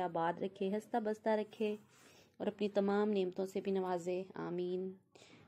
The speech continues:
व्यूअर्स, मुझे भी दुआओं में ज़रूर याद रखिएगा। अल्लाह ताला मुझे भी खुश रखे, आबाद रखे, हंसता बसता रखे, अपनी नेमतों से नवाजे।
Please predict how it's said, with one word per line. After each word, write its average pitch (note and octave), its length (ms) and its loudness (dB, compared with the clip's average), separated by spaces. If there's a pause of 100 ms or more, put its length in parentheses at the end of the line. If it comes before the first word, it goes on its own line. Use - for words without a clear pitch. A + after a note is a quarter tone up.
(140)
व्यूअर्स, A#3+ 300 4
मुझे A#3 260 4
भी A#3+ 220 2
दुआओं G#3 320 4
में G#3+ 140 4
ज़रूर G3 300 0
याद G3+ 260 4
रखिएगा। F#3+ 440 2
अल्लाह F3+ 180 4
ताला F3+ 240 0
मुझे F3+ 280 0
भी F#3 140 0
खुश F#3+ 300 -4
रखे, F3+ 300 0
आबाद E3 420 0
रखे, E3+ 300 -2
हंसता G3+ 280 -2
बसता G3 300 0
रखे, F#3 340 -2
अपनी F3+ 280 0
नेमतों E3 360 -4
से F3 120 -10
नवाजे। E3 420 -6